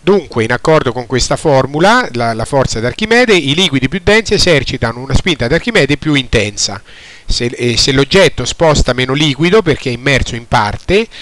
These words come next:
riceve una spinta d'Archimede meno intensa, infatti ci va il volume soltanto della parte immersa, il volume del liquido spostato.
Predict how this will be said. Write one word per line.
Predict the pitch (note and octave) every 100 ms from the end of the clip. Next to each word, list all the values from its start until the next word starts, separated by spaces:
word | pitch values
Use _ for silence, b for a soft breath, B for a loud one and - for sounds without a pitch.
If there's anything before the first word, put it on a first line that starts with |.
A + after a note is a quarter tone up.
| B B B B
riceve | - B2 G3+ D3
una | B2+
spinta | A#2+ F3 D3
d'Archimede | F3 B3 A3+ G3 G#3+ G3+
meno | D3 C#3+ C3+
intensa, | B2+ A2 G#2+ -
infatti | F#3 - C3+ D3 G#3+ G#3+ B B B
ci | - A3
va | F#3 D3+
il | D3+
volume | E3 G#3+ D#3 G3
soltanto | E3+ A#3 - C3 B2+ - D3 -
della | C3+ F3+ E3
parte | A#2 - B2
immersa, | A#2 A2 G#2 - A2
il | A#2
volume | D3+ F3 C#3 D#3+
del | F3
liquido | C#3 A#2+ A#2+
spostato. | A2+ - A#2+ - G#2 G2+ G#2